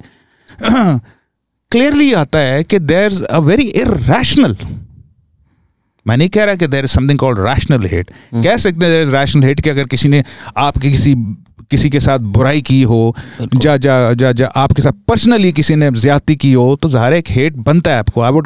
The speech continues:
Speaker 1: call that rational hate।
Speaker 2: But that's how they rationalize it, right? जो जिस तरह हम भी बात कर रहे हैं, जहन साजी की है,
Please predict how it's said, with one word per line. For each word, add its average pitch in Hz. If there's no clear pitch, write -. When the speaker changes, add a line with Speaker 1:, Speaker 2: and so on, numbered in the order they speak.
Speaker 1:
call 139
that 170
rational 160
hate। 101
Speaker 2:
But 208
that's 151
how 175
they 165
rationalize 113
it, -
right? 123
जो 156
जिस 131
तरह 139
हम 131
भी 156
बात 123
कर 117
रहे 120
हैं, 139
जहन 120
साजी 117
की 113
है, 107